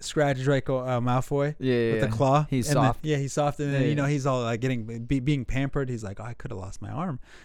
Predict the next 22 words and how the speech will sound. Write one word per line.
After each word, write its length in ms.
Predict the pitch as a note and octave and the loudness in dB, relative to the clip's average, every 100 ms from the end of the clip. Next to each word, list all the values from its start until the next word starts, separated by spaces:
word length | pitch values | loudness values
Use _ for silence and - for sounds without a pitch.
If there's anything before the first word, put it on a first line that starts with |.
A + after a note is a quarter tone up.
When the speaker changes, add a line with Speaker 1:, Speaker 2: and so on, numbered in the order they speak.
| - | -8
Speaker 1:
I'm 80 | C3 | -4
gonna 140 | A#2+ | -4
sue 160 | - A#2+ | -4 -6
the 80 | G#2 | -8
school 260 | - F#3 | -4 -2
now," 220 | G3+ G#2+ - - - | 0 -4 -10 -20 -12
and 80 | B2+ | -6
all 120 | A#2+ | -4
this 160 | B2 - | -4 -6
good 140 | B2+ | -8
stuff. 240 | - D3+ - - - - - | -4 -4 -6 -14 -16 -16 -4
Yeah, 160 | B2+ | 0
that's 160 | A#2+ B2+ | 2 2
basically 360 | C3+ C3 - A2+ | 4 2 2 -2
Joe 140 | G#2 | -2
Mixon. 320 | F#2 - - - - - - - - - - - - - | -4 -6 -8 -10 -12 -14 -18 -20 -18 -18 -20 -20 -20 -10
Speaker 2:
So, 180 | - - - B2 | -8 -8 -10 -2
Joe 220 | B2+ C#3 | 2 2
Mixon 560 | D3 C#3 - C3 B2 - _ | 0 -4 -4 -4 -4 -10 _
is 340 | A#2+ A2+ G#2+ - G#2 | -2 0 -2 -8 -8
Draco 360 | G#2+ G#2 G2 | 0 0 0
Malfoy, 440 | G2 F#2 - - | -4 -4 -8 -10